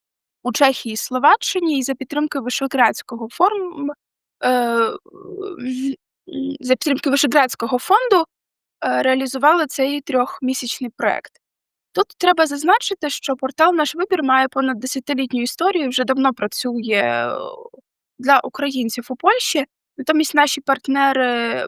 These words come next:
Praga U A в, е, Чехії та Новини зі Словаччини — це нові проекти, які з'явились вже після повномасштабного вторгнення Росії в Україну, коли в цих країнах, е,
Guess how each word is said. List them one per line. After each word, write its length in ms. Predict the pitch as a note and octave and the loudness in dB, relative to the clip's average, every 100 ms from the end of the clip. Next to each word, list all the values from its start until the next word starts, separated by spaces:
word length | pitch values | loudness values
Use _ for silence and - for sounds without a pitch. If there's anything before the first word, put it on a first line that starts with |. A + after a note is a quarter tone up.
| - | -6
Praga 520 | C4+ C4+ B3+ B3 A#3 A3+ | 0 2 4 0 0 -2
U 20 | |
A 380 | A#3 A#3+ A#3+ A#3 C4 | 0 0 -2 -6 -8
в, 60 | A3 | -4
е, 600 | G#3+ A#2+ - - - - - _ | -2 -2 -2 -4 -6 -10 -14 _
Чехії 520 | - D4 F#4+ - C#4 | 2 2 2 -2 -6
та 180 | - A#3 | -2 -2
Новини 400 | B3 B3+ A#3+ A#3 | -2 -2 -2 -2
зі 80 | G#3 | -6
Словаччини — 720 | - A3+ D#4+ B4 - F#4 E4 - _ _ _ | -6 -2 0 0 0 0 0 -2 _ _ _
це 300 | - E4 E4+ | 0 4 4
нові 300 | F4 E4 C#4 | 4 2 0
проекти, 500 | - G#3 D#4+ - E4 | 0 2 2 0 -6
які 300 | C#4 - E4 | -6 -4 -6
з'явились 560 | D4+ B3+ B3 D4 C4+ - | -4 -4 -2 -4 -4 -6
вже 200 | G#3+ A#3+ | -4 -4
після 640 | A#3 B3+ - A#3+ A#3 A3 - _ _ _ | -4 -8 -8 0 2 2 -4 _ _ _
повномасштабного 960 | C#4+ C4+ C4 B3 - C4 A#3 A3 A3+ A3 | 0 2 2 2 2 2 2 0 -4 -8
вторгнення 680 | - A#3+ A#3 A#3+ A3 G#3 G3 | -4 2 2 2 -2 -2 -2
Росії 340 | G#3+ - A3+ | -4 -4 -4
в 60 | G#3 | -4
Україну, 440 | - B3+ C#4+ A#4 G#4 | -2 -2 0 -2 -2
коли 400 | - B3+ C#4 D4+ | -4 -4 -2 -4
в 100 | C4+ - | -6 -10
цих 240 | - C4 | -8 -8
країнах, 680 | - A3+ A#3 B3+ D4 C4 - | -6 -6 -4 0 0 0 -2
е, 280 | B3 A3+ A3+ | -2 0 -2